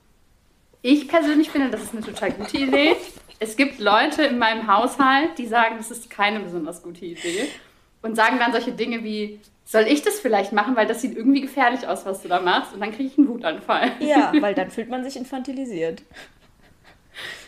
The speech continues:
Speaker 1: Ja, und außerdem, ich meine, ich hab ja vorher die Situation eins a abgecheckt und hab natürlich entschieden, dass es total gut funktioniert. Und
Speaker 2: Ja.
Speaker 1: von daher, wie kann man meine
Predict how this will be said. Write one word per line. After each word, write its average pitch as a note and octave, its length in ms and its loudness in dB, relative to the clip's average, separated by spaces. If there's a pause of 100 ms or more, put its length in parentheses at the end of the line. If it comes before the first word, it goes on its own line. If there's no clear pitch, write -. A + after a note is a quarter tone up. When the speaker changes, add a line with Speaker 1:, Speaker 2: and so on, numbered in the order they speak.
(240)
Speaker 1:
Ja, A#3+ 240 0 (320)
und C4 280 2 (160)
außerdem, B3+ 580 2
ich B3 160 -6
meine, A#3 300 0
ich A3 120 -8
hab B3+ 120 -4
ja A3 120 2
vorher C4+ 280 2
die G#3+ 120 -6
Situation G#3 760 -6 (120)
eins C4 340 0
a F#3+ 140 2
abgecheckt G3 680 -6
und G#3 120 -14
hab G#3 140 0
natürlich A3 460 -6
entschieden, A3+ 640 -10 (340)
dass G#3 220 -4
es - 80 -14
total F#3 220 -8
gut A#3 140 -8
funktioniert. E3+ 540 -6
Und G3 80 -6
Speaker 2:
Ja. F3 140 -8
Speaker 1:
von F#3 100 -4
daher, F3+ 360 -2
wie F3 60 -14
kann G3+ 220 -4
man F#3 160 -2
meine G3+ 440 0